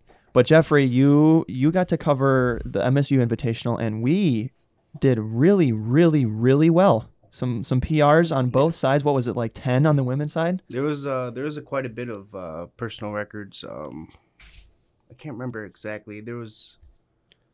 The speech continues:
Speaker 2: I can't remember exactly how many there was, but there was a lot of P Rs. I think almost everyone that competed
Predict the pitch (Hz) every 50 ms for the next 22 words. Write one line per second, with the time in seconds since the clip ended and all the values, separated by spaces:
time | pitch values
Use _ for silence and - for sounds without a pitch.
0 | _ _ _ - 123 - 139 123 113 117 117 104 107 104 98 101 101 101 98 101
1 | - 87 85 - - - - - 104 113 123 127 127 131 127 127 127 123 123 123
2 | 123 127 127 127 127 - - - 98 85 71 67 - _ _ - 113 113 113 110
3 | 104 98 95 98 98 98 92 90 _ _ - 113 98 95 95 92 92 101 104 -
4 | - 107 - 127 123 104 - _ _ _ _ _ _ _ _ _ _ _ _ _
5 | - 113 120 123 117 - - 107 107 110 110 104 104 - - 104 - - 110 101
6 | 101 95 101 90